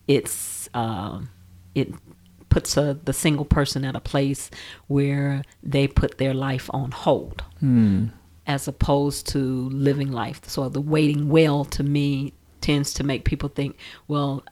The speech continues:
Speaker 1: I'm not gonna do this." They stack up things that they want to do or they can do, uh, waiting on that perfect mate.
Speaker 2: Okay.
Speaker 1: And that, um, that is not what it means. I, I think more so that it means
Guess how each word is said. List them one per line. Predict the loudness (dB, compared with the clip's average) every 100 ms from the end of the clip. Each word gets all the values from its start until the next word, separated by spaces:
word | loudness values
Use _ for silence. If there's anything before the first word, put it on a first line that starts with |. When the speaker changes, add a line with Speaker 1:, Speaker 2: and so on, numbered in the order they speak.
| _ _ _ -6
Speaker 1:
I'm | -2
not | -2 0
gonna | 0
do | 0 0
this." | 0 -2
They | -2 -4
stack | -2 2 4 4
up | -2 -4 -4
things | -2 -2 -4
that | -4
they | -2 -2
want | 0 0 0
to | -4
do | -4 -2 -2
or | -2
they | -2 -4
can | -2 2 4 4
do, | 0 0 0 0 -2 -8 -16 -18 -8
uh, | -6
waiting | 0 4 6 4 2 -2 -6 _ _ _
on | 0 2 0 -4 -8 _
that | -6 0
perfect | 2 2 -2 -4
mate. | -2 -2 -6 -16 -12 -2
Speaker 2:
Okay. | -2 -2 -2
Speaker 1:
And | -2 -2 -2 -4
that, | -2 -2 0 -2 -6 -10 -12 _ _
um, | -6 -4 -4 -4
that | -2 -2
is | -2
not | -2 -4 -4 -10 -18 _
what | -4 -2
it |
means. | -2 -2 -4
I, | -4 -4 -4
I |
think | -6 -8 -6
more | -4 -2 -2
so | -2 -2 -2
that | -2 -4
it | -2
means | -2 -2 -2 -4